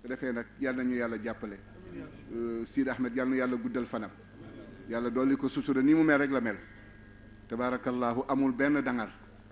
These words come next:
Waaye nag, bu tax nag, bu mu tax nag kenn yéeg. Bu mu tax kenn yéeg de, bu mu tax kenn yéeg. Cheikh El Hadj Abdoul Aziz daan na wax ni, ah, "Bàyyi leen ma nii ma mel, ma mel ni rek.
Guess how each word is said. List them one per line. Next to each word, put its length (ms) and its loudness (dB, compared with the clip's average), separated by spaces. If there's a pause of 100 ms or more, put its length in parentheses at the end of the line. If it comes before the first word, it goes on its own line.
(480)
Waaye 220 -2
nag, 160 4 (260)
bu 120 -2
tax 220 0
nag, 180 0 (100)
bu 80 -4
mu 100 -6
tax 160 -6
nag 160 -6 (120)
kenn 240 0
yéeg. 260 4 (1400)
Bu 80 -10
mu 100 -6
tax 240 -6
kenn 240 2
yéeg 340 0
de, 120 -8 (300)
bu 80 -10
mu 80 -6
tax 280 -8
kenn 220 -2
yéeg. 240 -4 (520)
Cheikh 160 -2
El 80 -2
Hadj 240 -2
Abdoul 240 -2
Aziz 180 -2
daan 200 0
na 80 0
wax 140 -4
ni, 160 0
ah, 200 -4 (300)
"Bàyyi 200 4
leen 160 4
ma 100 2
nii 120 2
ma 100 2
mel, 140 2
ma 120 2
mel 180 2
ni 100 4
rek. 160 2